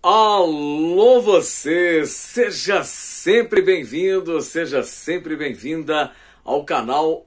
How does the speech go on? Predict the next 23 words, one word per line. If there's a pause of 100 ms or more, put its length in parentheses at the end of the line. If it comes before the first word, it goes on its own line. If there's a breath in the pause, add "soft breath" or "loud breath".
(100)
Augusto
Rocha. (400 soft breath)
Pra
mim (260 soft breath)
é
uma
enorme
alegria, (320 soft breath)
uma
grata
satisfação (380 soft breath)
ter
você
aqui
no
canal (300 soft breath)
prestigiando (240 soft breath)
o
meu
trabalho. (180)
Muito
obrigado
mesmo